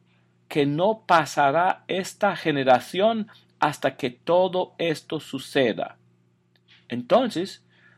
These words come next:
las profecías, al menos hasta el versículo treinta y cuatro, no tienen que ver con el fin del mundo,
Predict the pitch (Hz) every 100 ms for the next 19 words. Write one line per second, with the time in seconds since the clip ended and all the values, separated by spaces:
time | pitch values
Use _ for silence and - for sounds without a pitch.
0 | _ 131 135 131 - 131 - 113 - 226
1 | 233 180 - 107 110 135 151 139 - 123
2 | - 123 110 110 139 127 120 123 120 113
3 | 107 - 202 208 - 143 139 - - -
4 | 147 160 196 214 208 196 180 170 151 170
5 | 208 202 165 147 135 - 147 135 127 196
6 | 233 160 147 175